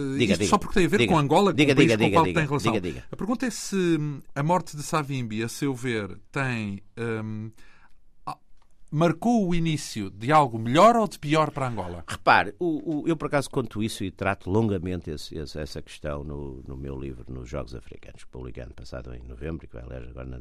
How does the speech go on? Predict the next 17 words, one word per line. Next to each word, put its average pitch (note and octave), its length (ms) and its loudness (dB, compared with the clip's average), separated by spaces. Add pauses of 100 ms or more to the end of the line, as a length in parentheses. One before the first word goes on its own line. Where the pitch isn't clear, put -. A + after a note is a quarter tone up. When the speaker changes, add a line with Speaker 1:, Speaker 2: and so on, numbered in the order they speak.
Speaker 1:
na B1 160 -12
terceira C#2 240 -10
edição, D#2 180 -10
que F2+ 120 -14
é D3 40 -6
um C#3 40 -6
livro A2+ 160 -6
que - 40 -20
conta, G2+ 240 -10
conta F#2 220 -6
com E2+ 120 -12
muito F#2 280 -6
detalhe D2 280 -8
isso - 140 -16
tudo. - 140 -16 (1700)
O A#3 120 2
problema, F#2+ 720 4